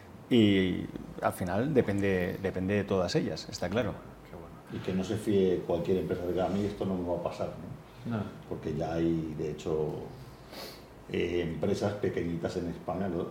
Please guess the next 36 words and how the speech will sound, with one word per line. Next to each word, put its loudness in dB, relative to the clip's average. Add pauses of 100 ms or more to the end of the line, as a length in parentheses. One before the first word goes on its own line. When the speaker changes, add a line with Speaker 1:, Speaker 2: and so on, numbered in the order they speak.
Speaker 3:
hace -6
poco, 0
recientemente, -4
un -4
fabricante -2
de -4
latas -4
de 0
espárragos, 4 (140)
que -14 (120)
tuvo -8 (180)
<laughs> -10
un 0
ataque 0
de 6
ciberseguridad 2 (580)
y -2
tuvieron 4
que 2
parar 2
la -2
empresa -2 (240)
y, -10
con -4
un -2
ransomware 6
y, 2
y 0
hasta -4
que -4
no -4
pagaron 0
no... -4 (100)
no -2
Speaker 2:
Ah, -4
¿sí? -4